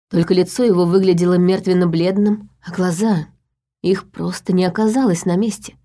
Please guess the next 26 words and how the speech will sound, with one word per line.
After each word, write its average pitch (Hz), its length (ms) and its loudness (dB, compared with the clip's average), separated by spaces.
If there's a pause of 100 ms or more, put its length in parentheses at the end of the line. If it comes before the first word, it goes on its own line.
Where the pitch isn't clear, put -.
(500)
Их 196 180 -2
словно 190 360 4
вырвали, 165 580 0 (340)
оставив 190 500 0
на 185 80 2
лице 180 480 -2 (280)
темные 214 520 4
кровавые 196 560 2
провалы. 180 540 0 (500)
"Почему?" — 180 600 -2 (580)
хрипло 170 480 0
выдохнул 165 540 -2
он, 190 360 -4 (420)
и 190 100 0
изо 175 200 2
рта 190 260 -2
хлынула 214 520 2
черная 208 500 2
густая 190 420 0
кровь, 202 380 -2 (300)
заливая 190 440 2
подбородок 202 640 2
и 196 40 0
стекая 196 400 0
на 196 120 4
одежду. 170 500 0